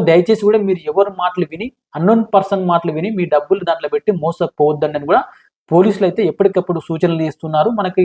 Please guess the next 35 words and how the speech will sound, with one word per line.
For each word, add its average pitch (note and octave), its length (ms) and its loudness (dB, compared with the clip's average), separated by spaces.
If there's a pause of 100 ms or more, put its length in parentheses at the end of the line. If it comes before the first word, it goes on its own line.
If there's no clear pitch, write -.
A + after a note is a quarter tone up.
(460)
ఇటు E3+ 120 2
ఆర్బీఐ E3+ 420 6
నుంచి G3 160 -8
కూడా G3+ 120 -4
ఎప్పటికప్పుడు F#3 500 -4 (340)
మీ E3+ 120 2
ఓటీపీ F3 420 2
ఎట్టి F#3+ 200 2
పరిస్థితుల్లో F#3 380 -2
మీరు D#3 120 -6
దయచేసి D3+ 420 0
చెప్పొద్దని D#3 380 -2
చెప్తున్నారు. D3+ 340 -2
అదేవిధంగా F#3+ 320 0 (140)
ఏపీకే G3+ 260 0
ఫైల్స్ F3+ 320 0
కూడా F3+ 160 0
మీరు E3 160 -6
డౌన్లోడ్ D3 460 -4
చేసుకోవద్దని C#3+ 420 -6
కూడా F#3+ 160 2 (500)
ఇటు E3 180 4 (540)
ఆర్బీఐ F3 380 6
నుంచి G3 240 -8
కానీ, F#3 220 -6 (220)
బ్యాంకులు F#3 440 0
కానీ, F3 240 0 (120)
అదేవిధంగా F3+ 380 2 (520)
మనకి D#3 320 -4
మేము C#3+ 280 -6 (100)
చూస్తున్నాం F#3 420 2 (120)
మెట్రో D3+ 240 2
స్టేషన్‌లో F3 440 0
కానీ, D#3+ 160 -4
లేకపోతే E3+ 420 -6